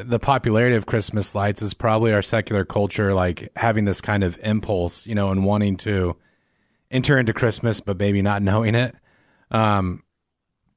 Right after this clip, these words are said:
for myself, you know, I'll admit, Bo, like, I can be kind of a spiritual weenie,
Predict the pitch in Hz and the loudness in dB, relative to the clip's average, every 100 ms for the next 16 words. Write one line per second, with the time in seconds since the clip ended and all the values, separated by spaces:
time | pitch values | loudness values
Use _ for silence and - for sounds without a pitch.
0 | _ _ _ - - - - 147 131 - | _ _ _ -20 -18 -4 2 4 4 4
1 | 139 143 123 123 117 110 127 113 107 101 | 4 4 4 2 4 4 4 4 0 0
2 | 95 95 95 95 - 117 131 127 113 110 | 0 2 2 0 0 0 2 0 0 0
3 | 104 92 - 101 101 - 87 90 98 127 | -2 -2 -4 -4 -4 -2 -4 -2 -2 -4